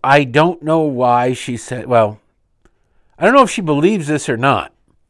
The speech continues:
because at one point or another, she does seem to have been in, in fairly short order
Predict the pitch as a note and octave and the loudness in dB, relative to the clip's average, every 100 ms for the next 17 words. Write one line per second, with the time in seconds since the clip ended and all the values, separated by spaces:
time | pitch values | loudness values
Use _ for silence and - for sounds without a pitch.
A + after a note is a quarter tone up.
0 | _ _ _ _ _ _ B2+ C#3+ C3+ D#3+ | _ _ _ _ _ _ -6 -6 0 2
1 | D3+ D3+ D3+ E3+ A#3 G#3 A3 G3+ E3 D#3+ | 4 2 2 0 -2 -2 -2 0 0 0
2 | E3+ C#3+ - D#3 C#3+ D3 C#3 E3 C#3+ C3 | 0 0 -2 -6 -2 -2 -2 -6 -6 -6
3 | C3 C3 B2 A2 A#2+ A#2 A2 G#2+ B2 A#2+ | -4 -2 -4 -4 0 0 -2 -10 -10 -10
4 | A2 - C#3+ C3+ - C4 C4 G3 C3+ - | -12 -12 -10 -10 -6 0 2 0 -2 -4
5 | D3 A#2 B2+ G#2+ F#2+ B1 | -4 0 0 -2 -6 -12